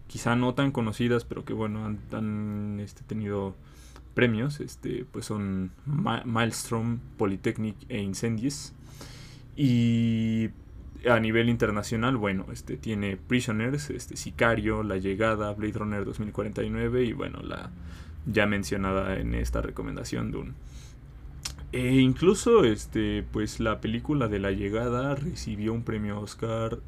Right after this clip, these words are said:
en la categoría de mejor dirección. Y bueno, pues, Villeneuve, este, eh, fue un cuate que estu-, es un cuate que estudió en el cine, estudió cine en la Universidad de Quebec de Montreal,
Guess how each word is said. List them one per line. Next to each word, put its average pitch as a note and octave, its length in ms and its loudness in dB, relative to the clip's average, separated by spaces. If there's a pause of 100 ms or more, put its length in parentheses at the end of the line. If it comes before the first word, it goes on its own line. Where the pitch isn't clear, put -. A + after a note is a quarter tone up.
en G#2+ 140 -6
la F#2 120 -6
categoría G#2 560 -2
de G#2 160 -2
mejor A2 340 -6
dirección. - 500 -10 (1080)
Y A#2 120 2
bueno, A2+ 280 4
pues, - 580 2 (280)
Villeneuve, F3 580 2
este, A#2+ 920 2 (180)
eh, A#2+ 480 0
fue C3 180 0
un C#3 120 2
cuate B2+ 320 0
que G2+ 440 0
estu-, G2 400 -6
es A#2 140 -2
un A#2 80 0
cuate A2+ 360 0
que A#2+ 200 -6
estudió G#2+ 380 -2
en G#2+ 100 0
el G2+ 100 -2
cine, A2 960 -2
estudió A2 300 -2
cine A#2 260 0
en G#2+ 100 0
la G2 100 -2
Universidad G2+ 520 -2
de G2+ 100 -2
Quebec G2+ 320 -4
de A2+ 100 -6
Montreal, A#2+ 760 -2